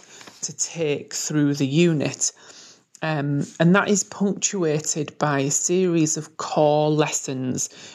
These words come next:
which was a, an idea that I got from Jennifer Webb's book, um, How to Teach English Literature. Uh,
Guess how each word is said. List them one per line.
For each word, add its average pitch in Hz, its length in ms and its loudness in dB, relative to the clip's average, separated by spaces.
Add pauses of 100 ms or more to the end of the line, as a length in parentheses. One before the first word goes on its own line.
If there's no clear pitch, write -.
which - 200 -6
was 170 140 0
a, 156 260 2
an 160 120 -2
idea 170 440 2
that 147 140 -2
I 147 60 0
got 143 180 0
from - 160 -4
Jennifer 147 360 -2
Webb's 143 320 0
book, - 600 -6
um, 147 240 -2
How 147 220 0
to - 140 -2
Teach - 300 -4
English 147 360 -6
Literature. - 520 -8 (760)
Uh, 147 200 0